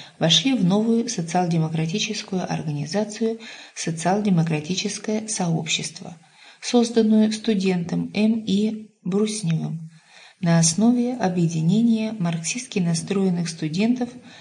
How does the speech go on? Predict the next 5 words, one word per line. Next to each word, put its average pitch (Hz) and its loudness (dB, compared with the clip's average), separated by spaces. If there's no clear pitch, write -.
с - -12
рабочими 170 2
кружками. - -4
Группа 233 4
Бруснева, 196 2